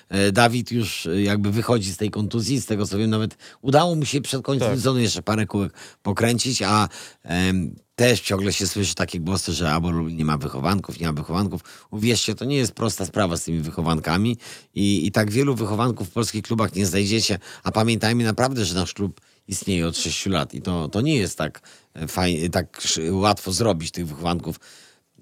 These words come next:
Speaker 1: Ale, e, Dawid jest jednym z tych zawodników, na których bardzo liczymy w przyszłości i fajnie, że będzie mógł,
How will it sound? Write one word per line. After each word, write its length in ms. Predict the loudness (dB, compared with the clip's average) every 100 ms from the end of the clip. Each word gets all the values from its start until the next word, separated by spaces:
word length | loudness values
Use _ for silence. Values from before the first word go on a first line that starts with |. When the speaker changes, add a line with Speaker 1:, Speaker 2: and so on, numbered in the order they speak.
| -20 _
Speaker 1:
Ale, 400 | 4 6 6 4 2
e, 320 | 0 0 0
Dawid 480 | 2 2 2 -4 -4
jest 520 | -4 -4 0 0 2 2
jednym 280 | 2 0
z 80 | 0
tych 160 | -2 0
zawodników, 680 | 0 0 -2 -2 -2 -4 -2
na 120 | -4
których 320 | -2 -2 0
bardzo 380 | 2 2 2 0
liczymy 380 | -2 -2 -2 -2
w 60 |
przyszłości 720 | -4 -8 -4 -2 -4 -2 -4 -4 -10 -14
i 80 | -4
fajnie, 360 | 2 4 4 2
że 80 |
będzie 300 | 2 0 0
mógł, 260 | 0 -2